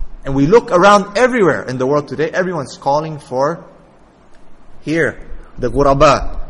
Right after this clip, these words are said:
the strangers. Come on, guys, get in line with everyone else. Don't you guys need a reformation already? Christianity had the reformation, okay? With Martin Luther, okay? Uh, what about you guys? Don't you need to reform?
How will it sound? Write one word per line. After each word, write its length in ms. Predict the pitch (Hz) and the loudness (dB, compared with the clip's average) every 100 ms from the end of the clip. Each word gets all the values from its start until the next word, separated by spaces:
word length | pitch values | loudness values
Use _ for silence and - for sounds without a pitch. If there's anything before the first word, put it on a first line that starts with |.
| - - - 131 | -8 -12 -10 -6
the 100 | 127 | -4
strangers. 840 | - 165 175 180 151 117 - - - - - - - - | -2 2 2 2 0 0 -4 -8 -12 -14 -12 -12 -12 -8
Come 100 | 131 | -6
on, 140 | 135 | -4
guys, 240 | 113 120 120 | -2 -4 -2
get 160 | 135 | -2
in 120 | 139 | 0
line 220 | 120 120 117 | -2 -2 -2
with 140 | 101 | -4
everyone 320 | 113 113 117 | -4 -4 -6
else. 100 | 104 | -6
Don't 180 | 120 120 | -8 -6
you 80 | 123 | -2
guys 200 | 127 113 | -2 0
need 160 | 127 | -2
a 60 | 110 | -2
reformation 760 | 117 113 120 120 127 - 147 156 - - | -4 -4 -6 -4 -6 -6 -8 -6 -8 -6
already? 360 | 117 117 123 147 - - | -2 -2 -2 -4 -6 -10
Christianity 480 | 123 - 139 135 131 | -6 -2 0 -2 -2
had 160 | 135 135 | -4 -2
the 80 | |
reformation, 760 | 127 127 127 131 131 180 156 - - - - - - | -4 -4 -6 -6 -6 -6 -8 -10 -16 -16 -14 -14 -14
okay? 380 | - 135 147 - - - - - | -4 -2 -2 -8 -18 -20 -20 -20
With 120 | 110 | -12
Martin 440 | 120 127 135 151 139 | -4 -2 -2 -4 -4
Luther, 240 | 156 - - - - | -6 -8 -20 -20 -8
okay? 340 | 143 170 - - - - | -6 -6 -8 -20 -20 -10
Uh, 760 | 104 107 107 101 95 - - - - - - - - - - - - - - - | -4 -4 -2 -4 -6 -10 -14 -14 -14 -16 -16 -14 -14 -18 -20 -20 -20 -20 -20 -10
what 120 | 120 | -8
about 200 | 135 131 | -4 -4
you 100 | 151 | -4
guys? 360 | - 95 - - - - | -6 -14 -18 -20 -20 -20
Don't 260 | - 117 - | -14 -14 -12
you 60 | 113 | -10
need 160 | 113 | -10
to 80 | 113 | -10
reform? 440 | 104 - 120 147 | -12 -8 -8 -8